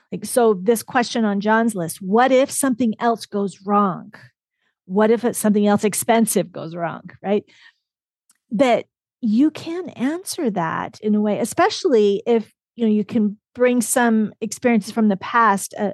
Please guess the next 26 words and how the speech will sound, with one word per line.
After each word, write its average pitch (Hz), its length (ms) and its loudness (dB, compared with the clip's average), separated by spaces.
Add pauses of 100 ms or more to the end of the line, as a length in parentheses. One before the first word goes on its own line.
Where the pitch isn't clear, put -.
and 208 240 0
tell 214 160 2
yourself, 196 460 2
"Okay, 226 240 -2
well, 180 160 0
if 233 160 0
that 302 240 2 (220)
were 254 200 2
to 254 160 -6
really 226 340 2
happen, 185 680 -2 (580)
then 226 120 4
I 233 220 2
know 262 420 2
I 233 120 0
will 226 140 0
figure 220 420 -6
it 196 80 -10
out, 240 380 -10
just - 260 -4
like 208 160 -4
I 196 160 -2
always 202 420 -2
have 190 320 -10
before," 190 640 -8 (1040)
right? 208 340 -2